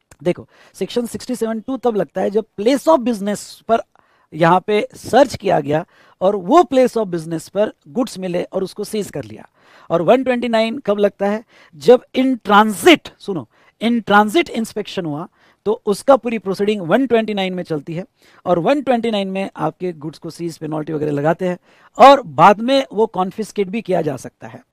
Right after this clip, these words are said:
ओके, यानी गुड्स आपके जो जब्ती होते हैं, place of business पे गुड्स हो गए तो सिक्सटी सेवन टू सीज करेंगे और अगर ट्रांजिट में मिले और डिस्क्रिपेंसीज मिले तो वन ट्वेंटी नाइन के तहत वो जब्त किए जाएंगे,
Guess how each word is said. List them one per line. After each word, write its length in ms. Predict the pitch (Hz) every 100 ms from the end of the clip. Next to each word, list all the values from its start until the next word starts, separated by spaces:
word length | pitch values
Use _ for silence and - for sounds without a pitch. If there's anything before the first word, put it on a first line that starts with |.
| _ _ -
ओके, 200 | 165 135
यानी 380 | 123 175 208 123 _ _ _ -
गुड्स 400 | 156 220 311 - -
आपके 380 | 196 214 240 247
जो 220 | 160 202
जब्ती 320 | 180 180 -
होते 260 | 262 226 156
हैं, 120 | 110 _ _ _ _ 190
place 280 | 214 254 302
of 140 | 262
business 360 | 254 254 254 -
पे 140 | 269
गुड्स 260 | 226 262 254
हो 100 | 254
गए 160 | 277
तो 140 | - 208
सिक्सटी 260 | 196 -
सेवन 260 | 214 214 208
टू 200 | 262 269
सीज 260 | - 233 -
करेंगे 340 | 214 214 233 - _ _ -
और 200 | 262 294
अगर 320 | - 220 254 -
ट्रांजिट 400 | 185 202 190 302
में 120 | 302
मिले 280 | 294 262 156 - _
और 100 | 165
डिस्क्रिपेंसीज 560 | 170 175 269 247 233 226
मिले 140 | 233
तो 100 | 220
वन 200 | 196 277
ट्वेंटी 280 | 262 233 233
नाइन 240 | 214 233 247
के 120 | 226
तहत 220 | 202 208
वो 100 | 202
जब्त 220 | 165 170
किए 180 | 170 165
जाएंगे, 320 | 147 139 165